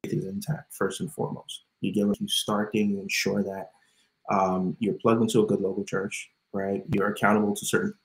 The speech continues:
to, to people who can speak into your life, and you're growing in the Lord. Because if that part is taken care of, then now you put out into the world will be reflective of the Christian worldview.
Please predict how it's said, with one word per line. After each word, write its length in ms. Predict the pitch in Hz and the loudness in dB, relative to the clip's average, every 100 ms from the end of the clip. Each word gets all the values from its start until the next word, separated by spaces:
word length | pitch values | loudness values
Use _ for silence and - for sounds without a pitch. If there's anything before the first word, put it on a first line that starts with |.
| - | -4
to, 300 | 98 92 92 - - | 0 0 -2 -6 -10
to 80 | - | -2
people 240 | 110 104 | 2 2
who 180 | 101 101 - _ _ _ _ _ _ _ _ - | 2 -2 -8 _ _ _ _ _ _ _ _ -10
can 100 | - | -4
speak 260 | - 113 | 0 2
into 200 | 104 101 | 2 2
your 100 | 104 | 0
life, 400 | 98 98 151 - _ _ _ _ _ - | 0 -2 -2 -4 _ _ _ _ _ 2
and 460 | 107 101 101 101 | 4 6 6 4
you're 80 | 104 | 4
growing 320 | 113 113 113 | 6 6 6
in 80 | 113 | 4
the 60 | 107 | 4
Lord. 320 | 131 107 - _ _ _ _ _ _ | 2 0 -6 _ _ _ _ _ _
Because 280 | 123 139 123 | 2 4 4
if 120 | 113 | 6
that 180 | 117 147 - _ _ _ _ _ _ _ - - - - | 6 6 4 _ _ _ _ _ _ _ -6 -6 -8 2
part 260 | 151 131 | 6 6
is 100 | 107 | 6
taken 280 | 120 110 107 | 4 4 2
care 340 | 101 - - 107 | 2 4 4 4
of, 220 | 107 - - | -2 -4 2
then 260 | 110 107 104 | 6 6 8
now 160 | 123 | 8
you 100 | 135 131 - | 6 4 2
put 140 | 117 | 4
out 180 | 110 107 | 4 4
into 200 | 107 - | 2 0
the 80 | 110 | -4
world 380 | 107 107 104 110 | 0 2 2 4
will 120 | 113 | 4
be 120 | 113 | 4
reflective 500 | 104 104 - 101 104 | 2 2 -2 0 2
of 120 | 104 - _ _ _ _ _ _ _ - | 2 0 _ _ _ _ _ _ _ -10
the 60 | |
Christian 340 | - 107 - 101 | -6 -4 0 2
worldview. 460 | 101 101 113 127 | 2 2 2 2